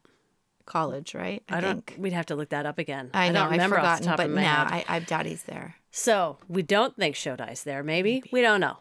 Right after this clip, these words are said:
Speaker 2: <laughs> We're not
Speaker 1: If
Speaker 2: sure.
Speaker 1: so, it might explain a lot of
Speaker 2: Uh,
Speaker 1: stuff.
Speaker 2: I know, right? It re-, it actually might. Anyway, so this kid, he's run away from Shodai's su-, sumo stable, and he's calling home.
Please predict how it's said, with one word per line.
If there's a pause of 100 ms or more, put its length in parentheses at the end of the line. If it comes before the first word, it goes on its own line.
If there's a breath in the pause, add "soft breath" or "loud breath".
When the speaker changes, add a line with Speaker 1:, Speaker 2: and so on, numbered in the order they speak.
(120)
Speaker 2:
<laughs>
We're
not
Speaker 1:
If
Speaker 2:
sure.
Speaker 1:
so,
it
might
explain
a
lot
of
Speaker 2:
Uh,
Speaker 1:
stuff.
Speaker 2:
I
know,
right? (200)
It
re-,
it
actually
might. (420 loud breath)
Anyway,
so
this
kid,
he's
run
away (180)
from (160)
Shodai's
su-, (120)
sumo
stable,
and
he's
calling
home.